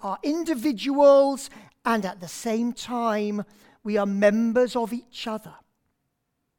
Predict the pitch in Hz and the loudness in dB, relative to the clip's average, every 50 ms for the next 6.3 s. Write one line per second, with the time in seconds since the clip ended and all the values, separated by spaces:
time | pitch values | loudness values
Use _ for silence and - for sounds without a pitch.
0 | _ _ _ _ _ _ _ _ _ _ _ _ _ _ _ _ _ _ _ _ | _ _ _ _ _ _ _ _ _ _ _ _ _ _ _ _ _ _ _ _
1 | _ _ _ _ _ _ _ _ _ _ _ _ _ _ _ _ _ _ - 247 | _ _ _ _ _ _ _ _ _ _ _ _ _ _ _ _ _ _ -20 -20
2 | 220 - - 226 262 294 302 339 427 453 320 294 254 302 339 370 381 - - 254 | -10 -6 0 4 4 6 8 8 8 6 6 2 2 4 6 6 6 4 2 -4
3 | - - 320 285 240 214 220 277 285 302 320 330 247 277 294 254 220 - - 226 | -10 -8 -4 -4 -2 0 2 4 6 8 8 8 6 4 0 0 -2 -2 -6 -10
4 | - - 269 254 233 233 262 254 254 233 226 190 247 247 269 262 - - 277 320 | -4 0 2 4 8 10 10 10 10 8 4 2 2 2 2 0 -2 2 4 4
5 | 370 - - 226 269 277 285 254 254 190 - 277 277 262 202 240 247 196 - - | 4 4 2 2 2 2 4 2 0 2 4 6 6 6 6 2 -2 -4 -2 2
6 | 277 277 262 254 - - | 4 6 6 4 2 -2